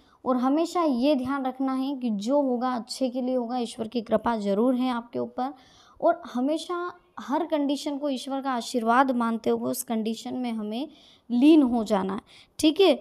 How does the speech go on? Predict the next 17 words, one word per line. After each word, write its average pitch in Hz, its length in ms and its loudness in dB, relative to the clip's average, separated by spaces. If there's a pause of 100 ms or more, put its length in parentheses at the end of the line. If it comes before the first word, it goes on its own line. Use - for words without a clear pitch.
(300)
अ, - 160 -8
ऐसा 294 300 6
नहीं 359 200 4
लगना 320 320 0
चाहिए, 302 400 -4
ऐसा 294 220 -4
नहीं 311 140 0
सोचना 285 400 -6
चाहिए 277 200 -6
कि 277 100 -4
"अरे 262 140 -2
ये 254 180 -4
क्यों 254 220 -2
हुआ, 247 240 0
वो 240 220 2
क्यों 240 300 2
हुआ, 233 260 -2